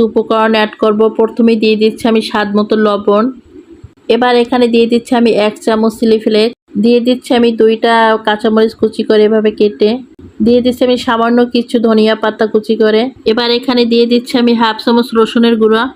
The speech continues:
এবার এখানে আরও দিয়ে দিচ্ছি আমি হাফ চামচ পেঁয়াজের গুঁড়া। তার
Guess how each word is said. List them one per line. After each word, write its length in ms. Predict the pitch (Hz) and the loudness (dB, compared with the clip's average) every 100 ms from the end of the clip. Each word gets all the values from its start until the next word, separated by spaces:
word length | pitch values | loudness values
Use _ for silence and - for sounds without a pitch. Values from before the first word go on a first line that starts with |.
| - | -4
এবার 220 | 233 254 247 | -2 -2 -2
এখানে 240 | 247 254 | -2 -2
আরও 180 | 240 233 | 0 0
দিয়ে 200 | 233 240 233 | 2 0 0
দিচ্ছি 360 | 233 226 - 247 226 | 0 -2 -2 -2 0
আমি 140 | 226 226 | 0 0
হাফ 180 | 226 226 | 0 -2
চামচ 280 | - 226 226 | -2 -2 0
পেঁয়াজের 400 | - 226 214 220 220 | -2 -2 0 -2 0
গুঁড়া। 280 | 226 220 254 - - - - - | 2 2 -2 -6 -20 -20 -20 -10
তার 180 | 226 233 | -4 -4